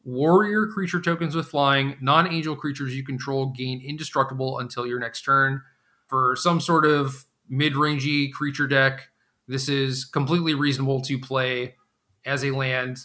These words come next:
that, you know, if you're planning on getting to seven mana in most games, like, you at least have something to do. So these are the, the kind of cards that I think are very cool in the set where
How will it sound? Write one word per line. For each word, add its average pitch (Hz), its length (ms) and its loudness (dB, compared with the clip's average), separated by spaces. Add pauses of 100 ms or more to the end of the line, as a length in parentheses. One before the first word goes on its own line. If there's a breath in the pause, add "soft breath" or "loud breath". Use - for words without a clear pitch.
(100)
that, 117 520 -2
you 127 100 -12
know, 123 160 -2
if 117 140 -8
you're 123 160 -6
planning 139 340 -2
on 127 120 -2
getting 127 240 -4
to 123 60 -8
seven 123 300 -4
mana 120 240 -6
in 117 120 -10
most 113 220 -8
games, 117 380 -12
like, 110 300 -14 (100)
you 117 140 -18
at 113 60 -20
least 123 200 -12
have 117 140 -8
something 120 300 -14
to 117 80 -18
do. 120 260 -8
So 123 260 -4 (320 loud breath)
these 220 180 6
are 247 80 10
the, 196 300 4
the 165 100 2
kind 165 200 6
of 147 60 2
cards 139 280 6
that 139 100 0
I 135 120 2
think 139 200 -2
are 135 140 2
very 131 360 0
cool 139 320 -4
in 131 140 -4
the 127 80 -8
set 135 440 -4
where 123 460 0